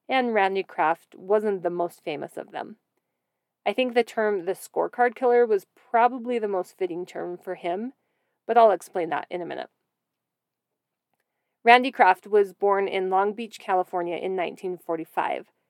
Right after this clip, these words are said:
just months before World War Two officially ended. When Randy was born, he already had three older sisters. His family didn't have a lot of money, but both of his parents worked hard.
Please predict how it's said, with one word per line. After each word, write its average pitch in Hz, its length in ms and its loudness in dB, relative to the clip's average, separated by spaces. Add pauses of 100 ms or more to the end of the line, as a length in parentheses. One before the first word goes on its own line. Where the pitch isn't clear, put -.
(380)
just 214 180 -2
months 202 460 0
before 190 340 -4
World 180 320 -2
War 190 160 -4
Two 208 300 -2
officially 190 560 -4
ended. 160 400 -8 (960)
When 214 140 0
Randy 226 300 6
was 226 180 2
born, 190 420 0
he 208 260 -2 (100)
already 240 420 2
had 196 440 -2
three 196 240 -2
older 175 240 -4
sisters. - 640 -14 (800)
His 233 160 -2
family 226 440 2
didn't 269 260 -8
have 247 200 2
a 233 40 4
lot 214 180 6
of 180 80 -6
money, 175 460 -4 (120)
but 202 140 0
both 220 180 -2
of 240 80 -14
his 254 140 -4
parents 185 440 -6
worked 180 240 -8
hard. - 360 -6